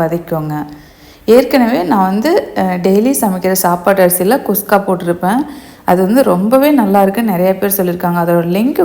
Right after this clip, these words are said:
கூட டிஸ்கிரிப்ஷன்ல கொடுக்குறேன், செக் பண்ணி பாருங்க. அந்த, அ, குஸ்காவுமே ரொம்ப நல்லாயிருக்கும். இப்போ மிளகாத்தூள் போட்டு ஒரு பத்து, பதினஞ்சு செகண்ட் வதக்கணும். அதுக்கப்புறமா கொஞ்சமா கொத்தமல்லி இலை, கொஞ்சம் புதினா சேர்த்துக்கலாம்.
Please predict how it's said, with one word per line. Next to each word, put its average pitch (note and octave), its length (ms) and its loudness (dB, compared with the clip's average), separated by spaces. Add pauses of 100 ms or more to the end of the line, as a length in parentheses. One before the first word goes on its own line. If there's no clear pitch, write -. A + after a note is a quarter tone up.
கூட A#3+ 260 2
டிஸ்கிரிப்ஷன்ல G3 640 -2
கொடுக்குறேன், F#3 420 -2 (460)
செக் G3 240 0
பண்ணி G3+ 240 2
பாருங்க. F3 260 2 (120)
அந்த, G3 200 2 (320)
அ, F3+ 320 0 (360)
குஸ்காவுமே A3 600 2
ரொம்ப F#3 240 2 (140)
நல்லாயிருக்கும். E3 580 0 (800)
இப்போ B3 180 2 (140)
மிளகாத்தூள் G3+ 580 2
போட்டு F#3+ 320 0 (240)
ஒரு F#3 220 0
பத்து, F3+ 260 -2
பதினஞ்சு F#3 340 0
செகண்ட் F#3+ 300 -2
வதக்கணும். F3 400 -2
அதுக்கப்புறமா F3 640 -2 (480)
கொஞ்சமா G#3 360 0 (100)
கொத்தமல்லி F#3 500 0
இலை, C#4 180 0 (120)
கொஞ்சம் G3+ 400 -2
புதினா F#3 420 -2
சேர்த்துக்கலாம். D3+ 500 -6